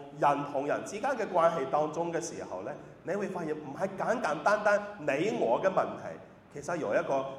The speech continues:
就係天主聖三 present，就係臨在於我同你之間嘅關係當中。所以呢，父派遣子，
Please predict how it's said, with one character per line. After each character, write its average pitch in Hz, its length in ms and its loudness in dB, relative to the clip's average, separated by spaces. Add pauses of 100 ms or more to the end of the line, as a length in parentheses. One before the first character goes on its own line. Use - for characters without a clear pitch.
就 139 80 -4
係 127 180 0
天 202 240 0
主 196 120 -4
聖 143 360 -4
三 196 300 0 (1800)
present， 175 440 6 (380)
就 160 180 4
係 139 260 2 (200)
臨 135 340 6
在 156 400 8
於 196 120 -2 (140)
我 135 440 6 (100)
同 135 140 -6
你 113 220 -2
之 120 140 -12
間 151 220 2
嘅 117 140 -2
關 104 200 2
係 104 180 -8
當 90 220 -8
中。 92 160 -8 (1500)
所 - 240 6
以 180 160 0
呢， 170 120 2 (200)
父 208 360 4
派 202 260 4
遣 147 260 -2
子， - 160 -8